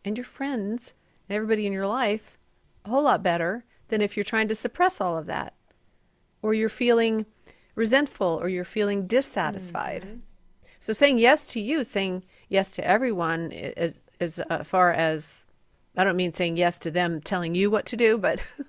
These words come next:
Speaker 1: <laughs> saying yes to you is saying yes to them because it gives them that gift of who you truly are.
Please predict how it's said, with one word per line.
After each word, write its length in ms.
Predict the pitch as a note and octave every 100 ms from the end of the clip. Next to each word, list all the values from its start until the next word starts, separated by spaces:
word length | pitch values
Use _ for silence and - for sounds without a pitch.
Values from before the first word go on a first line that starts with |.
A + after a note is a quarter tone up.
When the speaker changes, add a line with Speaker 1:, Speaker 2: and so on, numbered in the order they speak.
| _
Speaker 1:
<laughs> 340 | - - -
saying 340 | - - G#3 G3+
yes 300 | A3 A#3+ -
to 80 | G3+
you 320 | A3+ A3+ G3
is 180 | F3 F3+
saying 280 | - G3 F#3
yes 420 | F3+ F#3 - - -
to 160 | - F3+
them 420 | F3+ G3+ F#3 F3
because 640 | E3+ - F3+ E3+ E3 - -
it 400 | F3 D#3 - - _ _ _ _ _ _ - D#3+
gives 320 | G#3 F#3 E3+
them 240 | G3 F#3+
that 300 | E3+ D#3+ F3+
gift 420 | - D#3+ G3 - -
of 160 | E3
who 120 | - F#3+
you 220 | F3 F3+
truly 400 | - F3+ E3+ D#3
are. 480 | D3 D#3 B3 F4+